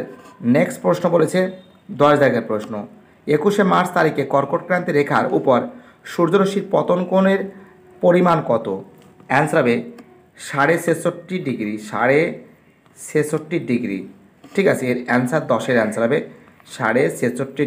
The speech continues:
ডিগ্রি। সুপ্রিয় দর্শকার্থী, আমাদের এই কিন্তু দ্বিতীয় chapter সম্পূর্ণরূপে আমি solve করে দিয়েছি।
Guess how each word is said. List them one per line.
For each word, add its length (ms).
ডিগ্রি। 240
সুপ্রিয় 380
দর্শকার্থী, 460
আমাদের 340
এই 60
কিন্তু 240
দ্বিতীয় 340
chapter 340
সম্পূর্ণরূপে 600
আমি 100
solve 240
করে 140
দিয়েছি। 240